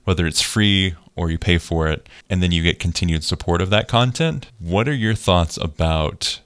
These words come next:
do you, do you expect, could you see Lego Star Wars games becoming a live service? So it's maybe the Skywalker Saga, and they set it up pretty,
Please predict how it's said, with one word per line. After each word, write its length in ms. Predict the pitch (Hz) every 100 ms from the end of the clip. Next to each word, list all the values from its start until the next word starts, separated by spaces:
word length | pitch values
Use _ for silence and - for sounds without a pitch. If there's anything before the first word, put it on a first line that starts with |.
| _
do 100 | -
you, 280 | 110 110 78
do 120 | 92 101
you 100 | 87
expect, 640 | 78 - 104 107 - -
could 260 | 113 95 87
you 160 | 92
see 720 | 87 - - 87 85 80 80 80 _ -
Lego 240 | 85 82
Star 320 | 82 90 80
Wars 240 | 78 78 -
games 320 | 80 80 78
becoming 420 | 82 - 82 80
a 60 | 78
live 260 | 78 78
service? 320 | - - - 85
So 240 | - 82
it's 160 | 76 -
maybe 220 | 90 87
the 60 |
Skywalker 540 | 82 - 85 85 82 82
Saga, 440 | 80 76 76 80 - - -
and 100 | 95
they 60 | 95
set 200 | - 156
it 80 | 143
up 140 | 110
pretty, 220 | - 113